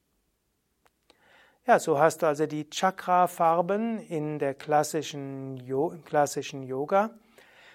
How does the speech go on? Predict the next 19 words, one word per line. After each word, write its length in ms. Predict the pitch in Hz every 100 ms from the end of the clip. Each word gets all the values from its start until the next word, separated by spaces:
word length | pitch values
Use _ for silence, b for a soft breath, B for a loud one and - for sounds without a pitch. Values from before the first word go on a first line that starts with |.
| b
Daneben 520 | 175 175 214 240 226
haben 260 | 180 196 208
die 100 | 214
Chakras 640 | - 214 214 - 226 226
aber 300 | 165 151 165
auch 260 | 156 151 -
Ausstrahlungen 1080 | 175 220 220 - 180 190 190 202 208 240
und 120 | 233 160
so 120 | 151
gibt's 240 | 156 -
die 140 | - 143
Farben 460 | 147 143 147 156
der 120 | 165
Blütenblätter. 1160 | 165 160 175 196 196 151 139 135 147 143 143 143 _ b b b b b _
Jedes 360 | 165 147 - -
Chakra 640 | - 170 - 190 196 196
wird 160 | 156 151
auch 160 | 127
dargestellt 1040 | - 151 143 151 165 - 170 156 160 160